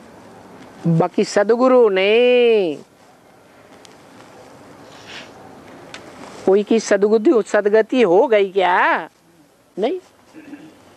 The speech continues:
तो वो सदगुरु वाला पार्ट जो है, अंत का पार्ट, वो सदगति होने की बात है।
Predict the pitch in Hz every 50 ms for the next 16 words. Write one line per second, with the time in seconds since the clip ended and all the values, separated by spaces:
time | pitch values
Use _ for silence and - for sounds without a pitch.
0 | - - - - - - - - - - - - - - - - - - - 170
1 | 175 175 170 - - 208 220 262 269 294 320 330 302 277 254 233 226 226 220 208
2 | - 220 202 202 202 185 190 175 170 180 175 165 165 165 170 180 202 240 277 247
3 | 247 262 233 254 233 - 240 214 202 - - 185 180 185 190 208 226 285 359 -
4 | _ _ _ _ _ _ _ _ _ _ _ _ _ _ _ _ _ _ _ _
5 | _ _ _ _ _ _ _ _ _ _ _ _ _ _ _ _ _ _ _ _
6 | - - - 151 156 175 202 226 240 233 - - 202 196 196 220 226 233 - -
7 | 311 277 294 294 302 - 175 147 165 196 277 339 359 339 302 254 - 226 214 190
8 | 180 160 147 - - 135 - - - -